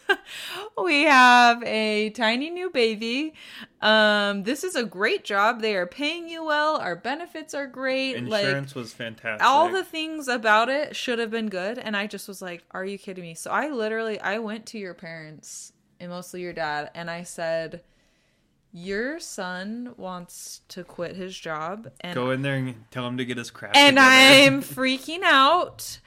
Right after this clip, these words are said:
Speaker 1: And I need you to go talk to him because
Speaker 2: You went and actually talked to him?
Speaker 1: Yes, because I was, I was just like,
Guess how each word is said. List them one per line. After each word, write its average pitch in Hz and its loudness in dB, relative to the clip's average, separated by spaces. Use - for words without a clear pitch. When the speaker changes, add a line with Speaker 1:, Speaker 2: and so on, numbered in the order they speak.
Speaker 1:
And 233 0
I 233 6
need 262 -2
you 285 -6
to 285 -4
go 240 0
talk 170 -4
to 190 -8
him 208 -4
because 214 -4
Speaker 2:
You 139 0
went 147 2
and 202 2
actually 190 0
talked 127 -10
to 147 -12
him? 151 -14
Speaker 1:
Yes, 247 0
because 269 0
I 226 6
was, 240 -6
I 226 6
was 254 0
just 220 -6
like, 202 -4